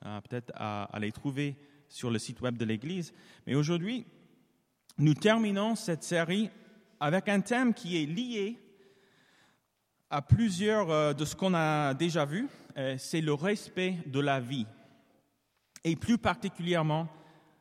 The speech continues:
euh, le respect de la vie humaine. En parlant de la, de la sexualité, nous avons vu à quel point c'est un privilège pour nous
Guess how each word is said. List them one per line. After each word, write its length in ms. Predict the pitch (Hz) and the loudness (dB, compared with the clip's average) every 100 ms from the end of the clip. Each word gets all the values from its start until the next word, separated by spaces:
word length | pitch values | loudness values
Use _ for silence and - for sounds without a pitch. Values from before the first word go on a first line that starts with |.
| _ - | _ -20
euh, 20 | 76 65 - - | -18 -18 -20 -6
le 140 | 120 | -2
respect 400 | 120 165 175 165 | 2 2 0 -2
de 120 | 147 135 | -2 0
la 140 | 123 | -2
vie 180 | 127 135 | -4 -6
humaine. 440 | 143 131 127 104 90 - - _ _ _ _ _ _ _ _ _ _ _ | -2 0 2 -2 -6 -14 -20 _ _ _ _ _ _ _ _ _ _ _
En 140 | 156 165 | 0 4
parlant 400 | 208 226 202 190 | 4 4 4 0
de 100 | 165 | 2
la, 380 | 147 139 135 | 4 4 2
de 100 | 123 | 0
la 120 | 131 127 | -2 -2
sexualité, 840 | 170 - 147 147 143 - 190 185 156 - - _ - | -4 -6 -4 -4 -4 -8 -8 -8 -10 -20 -20 _ -8
nous 260 | 135 160 156 | -2 0 2
avons 540 | 180 160 190 220 226 - - | 0 0 0 -2 -2 -8 -12
vu 400 | 143 143 247 220 135 | -8 -2 0 0 0
à 120 | 165 | -2
quel 300 | - 240 226 | 0 0 0
point 440 | 233 208 220 220 | -2 -4 -2 -4
c'est 580 | - - - - 180 170 | -6 -10 -12 -8 -6 -4
un 80 | 151 | -4
privilège 600 | 143 277 233 208 196 185 | -4 -4 -2 0 0 0
pour 180 | - 170 | -2 0
nous 300 | 170 208 | 2 2